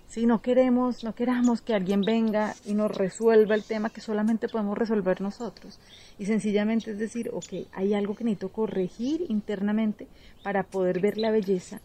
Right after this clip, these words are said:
detrás de todo". Hace siete días abrimos una puerta, importante que miren qué estaban viviendo ese día, porque esto que abrimos hoy está en relación con eso. Y nos dice, "No es nuestro corazón, sino nuestra mente,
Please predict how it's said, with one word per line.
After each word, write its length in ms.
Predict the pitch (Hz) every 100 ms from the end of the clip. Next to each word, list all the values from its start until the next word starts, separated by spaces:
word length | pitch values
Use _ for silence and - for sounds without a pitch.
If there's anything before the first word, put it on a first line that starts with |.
| -
detrás 400 | 202 - 196 202 - - -
de 160 | 170 185
todo". 400 | - 196 190 185 - - - - - - - - -
Hace 220 | 208 208
siete 360 | 233 269 254 233
días 200 | 233 226
abrimos 380 | 233 226 226 220
una 140 | 240
puerta, 420 | 233 240 180 - 240 - - - -
importante 520 | 202 214 190 190 202
que 120 | 247
miren 320 | 226 196 202 196
qué 100 | 233
estaban 380 | 214 226 208 220
viviendo 380 | 226 190 170
ese 160 | 175 233
día, 360 | 247 214 180 - -
porque 420 | 208 - 190 - - -
esto 300 | - 208 -
que 100 | 254
abrimos 400 | 233 208 185 214
hoy 120 | 196
está 320 | 196 - 185 -
en 120 | 185
relación 440 | 190 185 170 160
con 220 | 156 214
eso. 260 | 240 185 - - - - -
Y 100 | 214
nos 180 | 208 175
dice, 260 | 214 - -
"No 220 | 185 190 226
es 160 | 240
nuestro 320 | 269 269 -
corazón, 500 | - 233 180 - 208 175 175
sino 320 | - - 208 190
nuestra 480 | 185 185 - 175
mente, 400 | 170 214 208 160